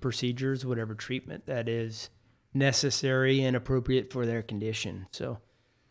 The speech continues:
uh, I think Greg Green and I see that on a daily basis, how people have to put their faith, uh, in healthcare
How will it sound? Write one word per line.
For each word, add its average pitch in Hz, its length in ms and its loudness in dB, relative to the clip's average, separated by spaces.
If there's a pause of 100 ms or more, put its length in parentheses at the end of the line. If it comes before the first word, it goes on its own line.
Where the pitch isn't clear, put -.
(140)
uh, - 200 -10
I 117 80 -6
think 123 200 -2
Greg 123 240 2
Green 120 220 4
and 117 80 2
I 107 120 2
see 120 220 -2
that 107 240 -2
on 107 180 -4
a 107 60 -4
daily 113 400 -4
basis, 117 600 -6
how 123 180 -6
people 127 300 -6
have 110 100 -4
to 117 100 -6
put 127 200 -4
their 120 160 -2
faith, 117 360 -4 (340)
uh, 110 380 -6 (2000)
in 117 380 -2
healthcare 120 540 -4